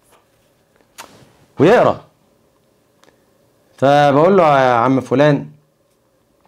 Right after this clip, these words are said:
هو انت بتقرا بجد؟" قال لي: "اه". قلت له: "انت يعني انت في سورة ايه دلوقتي؟" فيقول لي السورة وال-، وبيقرا آية ايه. انا مش، مفيش حاجة باينة، هي صفحة بيضاء وعبارة عن بروز، طريقة برايل، م-، مفيش كلام، هي عبارة عن بروزات.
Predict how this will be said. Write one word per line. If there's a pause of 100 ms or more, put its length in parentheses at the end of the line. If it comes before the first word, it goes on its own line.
(600)
هو
انت
بتقرا
بجد؟"
قال
لي:
"اه".
قلت
له:
"انت
يعني
انت
في
سورة
ايه
دلوقتي؟"
فيقول
لي
السورة
وال-، (580)
وبيقرا
آية
ايه.
انا
مش،
مفيش
حاجة
باينة،
هي
صفحة
بيضاء
وعبارة
عن
بروز،
طريقة
برايل،
م-، (320)
مفيش
كلام، (380)
هي
عبارة
عن
بروزات.